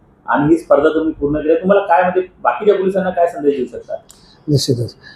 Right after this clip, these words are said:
Speaker 2: यापूर्वी देखील पुण्यामध्ये मी, अ, जे आहे ते सायकल पेट्रोलिंग, मॅरेथॉन या अशा प्रकारच्या स्पर्धा तिथे तत्कालीन पोलीस आयुक्त यांच्या मार्गदर्शनाखाली आयोजित करून पोलिसांमध्ये तंदुरुस्तीसाठी, अ, जनजागृती केली होती.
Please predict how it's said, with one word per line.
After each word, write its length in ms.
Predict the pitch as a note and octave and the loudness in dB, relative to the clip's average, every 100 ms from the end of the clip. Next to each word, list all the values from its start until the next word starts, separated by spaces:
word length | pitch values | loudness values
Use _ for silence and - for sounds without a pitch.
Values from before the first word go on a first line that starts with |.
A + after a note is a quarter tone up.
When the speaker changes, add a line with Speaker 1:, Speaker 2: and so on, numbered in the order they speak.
| _ | _
Speaker 2:
यापूर्वी 480 | D3 D#3+ E3 E3+ E3 | 4 6 6 4 6
देखील 260 | E3 D#3+ E3 | 4 4 0
पुण्यामध्ये 500 | D#3 D#3 D#3 D#3 D#3 | 4 4 6 6 4
मी, 360 | D#3+ D#3+ D#3+ | 6 4 2
अ, 400 | D#3+ D3 C#3+ C#3+ C#3+ | 0 0 0 -2 -2
जे 80 | D3+ | 0
आहे 120 | C#3+ | 0
ते 40 | |
सायकल 320 | D3 C#3+ C3+ D3+ | -2 -4 -4 -4
पेट्रोलिंग, 460 | D3 C#3 D3 D3 C#3+ _ - - | -2 -2 0 -2 -4 _ -20 0
मॅरेथॉन 340 | C#3+ C#3+ D3 | 2 4 2
या 60 | D3 | 2
अशा 160 | C3+ C#3+ | 0 -4
प्रकारच्या 380 | C#3+ C3+ C3+ | -6 -4 -2
स्पर्धा 340 | C#3 - C3 C#3 | -4 -4 -4 -4
तिथे 260 | C#3 C3+ | -6 -8
तत्कालीन 640 | C#3+ - C#3+ - - D3+ D3 | -8 -6 -8 -4 2 4 2
पोलीस 340 | - D3+ D3+ | 0 -2 2
आयुक्त 220 | D3 C3+ | 0 2
यांच्या 260 | D3 C#3 C#3+ | 2 4 2
मार्गदर्शनाखाली 480 | C#3+ C3+ C3+ C#3 D3 | 0 -2 -2 0 0
आयोजित 340 | - C#3+ C#3+ C#3 | 0 4 4 4
करून 240 | - C#3 A#2 _ - - - - | 2 2 0 _ -20 -20 -20 -2
पोलिसांमध्ये 520 | C#3+ D3 D3+ D#3 D#3 E3 | 2 4 6 6 6 4
तंदुरुस्तीसाठी, 880 | D#3+ D#3 D#3 D3 D#3 D3 E3 F#3 - _ | 4 6 6 2 0 2 2 0 -6 _
अ, 60 | E3 C#3+ C#3+ C#3+ C#3 C3+ | -2 0 0 0 2 4
जनजागृती 480 | E3 E3 D#3 D#3+ | 6 6 4 2
केली 220 | D3+ D#3+ D3+ | 2 4 4
होती. 320 | C#3 D#3+ | 2 -4